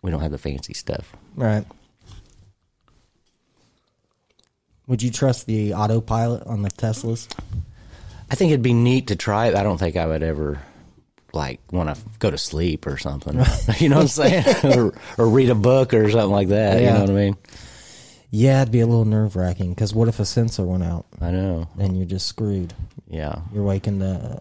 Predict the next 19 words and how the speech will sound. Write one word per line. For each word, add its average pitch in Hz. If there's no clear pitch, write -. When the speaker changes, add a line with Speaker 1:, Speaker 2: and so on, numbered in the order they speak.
Speaker 2:
you're 101
waking 104
up 101
to 113
flipping 110
around 104
in 92
a 95
fucking 101
car. 110
No, 160
thank 113
you. 113
Hard 139
pass. 95
Speaker 1:
Right. 80
Speaker 2:
I 104
don't 101
know. 107